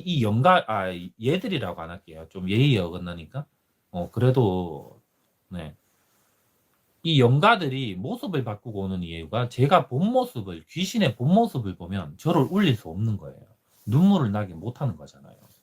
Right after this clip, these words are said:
예. 여러분들 맞잖아요. 귀신의 제가 본 모습을 보면은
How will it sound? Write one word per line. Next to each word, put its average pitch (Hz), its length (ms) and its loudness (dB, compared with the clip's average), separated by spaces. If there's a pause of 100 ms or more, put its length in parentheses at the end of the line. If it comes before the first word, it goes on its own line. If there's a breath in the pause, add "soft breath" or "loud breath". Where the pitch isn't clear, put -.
(800)
예. 80 220 -6 (400)
여러분들 131 340 4
맞잖아요. 85 640 -4 (720)
귀신의 226 460 4
제가 135 300 0
본 165 200 2
모습을 120 640 0
보면은 143 540 -8